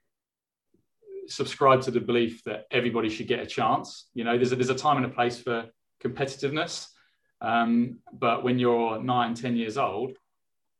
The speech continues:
she just wanted to give people a chance, you know, and, uh, she started this youth team. Within a year, my, but all my mates from school were playing. We had, we won, uh, I think we went six and oh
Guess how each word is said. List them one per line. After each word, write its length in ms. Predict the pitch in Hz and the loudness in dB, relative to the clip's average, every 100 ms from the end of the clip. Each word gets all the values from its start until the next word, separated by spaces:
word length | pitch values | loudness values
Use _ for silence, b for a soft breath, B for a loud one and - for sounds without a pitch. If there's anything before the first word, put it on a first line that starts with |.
| _ _ | _ _
she 220 | - - 120 | -16 -8 -6
just 160 | 117 | -4
wanted 140 | 120 104 | -4 -4
to 60 | |
give 220 | 101 107 | -6 -6
people 240 | 113 104 95 | -6 -6 -8
a 40 | |
chance, 500 | - 110 90 - - | -10 -6 -6 -8 -14
you 120 | - 95 | -12 -8
know, 260 | 98 101 | -4 -4
and, 220 | 104 101 | -4 -2
uh, 280 | 107 104 104 B B B _ _ _ _ - | 0 0 0 B B B _ _ _ _ -10
she 160 | - 127 | -6 -2
started 300 | - 135 123 | 4 4 4
this 160 | - | 2
youth 200 | 120 117 | 0 0
team. 260 | - 127 127 | 4 4 6
Within 220 | 120 123 | 4 4
a 40 | |
year, 640 | 113 107 123 107 107 110 110 | 2 2 4 6 4 0 0
my, 380 | 113 107 104 - _ _ - | 0 2 2 -4 _ _ -6
but 180 | 120 - | -6 -4
all 80 | 120 | -4
my 100 | 120 | -2
mates 260 | 117 120 | -2 -2
from 80 | 110 | -8
school 260 | - 135 117 | 0 4 4
were 140 | 113 | 4
playing. 400 | 127 117 117 113 | 2 4 4 2
We 80 | 113 | -2
had, 400 | 113 110 107 104 - | 2 2 2 -2 -12
we 220 | 117 123 113 | -2 0 2
won, 520 | 120 113 110 110 117 | 4 2 0 -4 -6
uh, 220 | - - - _ 107 | -10 -12 -14 _ -12
I 60 | - | -10
think 140 | - | -8
we 80 | 104 | -6
went 160 | 104 107 | -6 -6
six 280 | - 120 120 | -8 -6 -2
and 100 | 110 | 2
oh 340 | 110 110 110 | 4 4 0